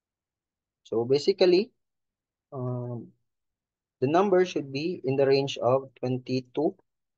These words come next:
twenty-nine, since we need a twenty-eight-digit number. And then, since the only possible or the only possible,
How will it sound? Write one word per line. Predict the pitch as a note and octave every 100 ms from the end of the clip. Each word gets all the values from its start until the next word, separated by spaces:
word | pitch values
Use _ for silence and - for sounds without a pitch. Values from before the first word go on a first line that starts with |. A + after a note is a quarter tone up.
| _ -
twenty-nine, | A#2+ B2 B2+ B2+ B2+ _ _ _ _ _ _ _ _ - C3 C#3+ G#2+ - _ _
since | - - A#2+ -
we | C3
need | C#3 C3 -
a |
twenty-eight-digit | - B2 A#2+ A2 A#2 A#2 G#2+ A2
number. | G#2+ G#2 B2+ A2+ _ _ _ _ _ _ _ _ _ -
And | A#2+
then, | A#2+ C3 F3 F#3 _ _ _ _ _ _ _ _
since | - B2 B2+
the | G#2+
only | A#2+ C#3+ C#3+
possible | B2 C#3 - C3+ C3 B2+
or | A#2
the | A#2 G#2+
only | C3 C#3 C3+
possible, | - C3+ - C3 B2 B2